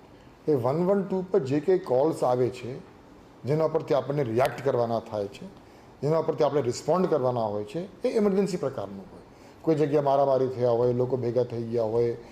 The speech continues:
અસામાજિક તત્વો કોઈ જગ્યાએ પહોંચી ગયા હોય, કંઈ કૃત્ય કરતા હોય, તો પોલીસ ત્યાં તાત્કાલિક પહોંચે. એટલે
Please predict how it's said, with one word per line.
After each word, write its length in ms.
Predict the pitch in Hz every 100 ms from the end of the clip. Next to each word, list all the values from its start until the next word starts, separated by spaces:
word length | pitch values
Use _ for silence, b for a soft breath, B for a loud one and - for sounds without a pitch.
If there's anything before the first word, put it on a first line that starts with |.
| B B
અસામાજિક 420 | 143 143 139 135 131
તત્વો 280 | 123 147
કોઈ 160 | 135 135
જગ્યાએ 260 | 127 120 131
પહોંચી 300 | 120 104 120
ગયા 200 | 117 113
હોય, 220 | 120 117 - B B -
કંઈ 240 | 160 160 - -
કૃત્ય 300 | 175 - 156
કરતા 340 | 135 127 123
હોય, 280 | 107 110 165 - B B -
તો 80 | 240
પોલીસ 360 | 233 - 190 214
ત્યાં 180 | 214 190
તાત્કાલિક 540 | 139 131 - 131 127 -
પહોંચે. 280 | 95 - - - - - - - - - B B B -
એટલે 160 | 220